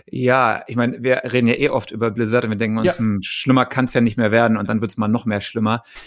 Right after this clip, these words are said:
Speaker 1: Und sie
Speaker 2: <laughs>
Speaker 1: haben ja jetzt, das ist ja jetzt ein Skandal in einer Reihe von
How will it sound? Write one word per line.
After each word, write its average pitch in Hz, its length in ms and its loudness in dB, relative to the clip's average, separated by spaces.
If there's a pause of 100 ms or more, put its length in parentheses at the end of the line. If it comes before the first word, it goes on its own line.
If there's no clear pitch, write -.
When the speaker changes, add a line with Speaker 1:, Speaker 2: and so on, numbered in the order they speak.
(120)
Speaker 1:
Und - 180 0
sie - 80 4
Speaker 2:
<laughs> - 20 0
Speaker 1:
haben 117 100 2
ja 113 100 4
jetzt, - 340 -8 (100)
das - 80 -14
ist 117 140 -10
ja 120 80 4
jetzt 113 200 -2
ein 120 140 -2
Skandal 110 600 -2
in 117 100 -4
einer 107 200 -2
Reihe 107 220 2
von 104 340 -4